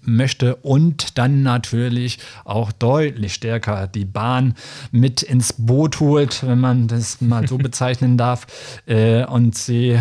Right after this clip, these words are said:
Speaker 1: wünscht oder fordert einen Model Split bis zweitausendfünfunddreißig von fünfzig Prozent. Das ist natürlich,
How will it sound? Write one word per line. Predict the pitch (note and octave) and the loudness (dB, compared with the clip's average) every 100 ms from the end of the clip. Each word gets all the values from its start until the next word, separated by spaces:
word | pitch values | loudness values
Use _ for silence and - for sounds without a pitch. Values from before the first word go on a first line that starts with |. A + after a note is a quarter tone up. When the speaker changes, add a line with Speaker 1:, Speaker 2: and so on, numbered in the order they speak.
| G#2+ | 0
Speaker 1:
wünscht | G#2+ D#3 F#3 - - - | 0 0 -2 -4 -10 -10
oder | D3+ A#2+ | -4 -4
fordert | - D#3 D3+ D#3+ D3 | -4 -4 -2 -2 -2
einen | A#2+ B2 | -2 0
Model | A#2+ A#2 B2+ | 2 2 0
Split | A2+ A#2 A#2+ - | -2 -4 -6 -6
bis | G#2+ - | -6 -4
zweitausendfünfunddreißig | A#2+ A2+ A2 G#2+ F#2+ A2+ G#2+ G#2+ G#2 F#2 | -4 -6 -6 -6 -4 -4 -2 -4 -6 -6
von | G2 | -6
fünfzig | F#2 A#2+ - - G2 | -4 -6 -8 -10 -10
Prozent. | - F#2+ - F#2+ F#2+ | -10 -10 -8 -8 -8
Das | - F#2+ - | -8 -8 -8
ist | - - | -10 -6
natürlich, | G2+ - G#2+ G2+ | -6 -4 -4 -4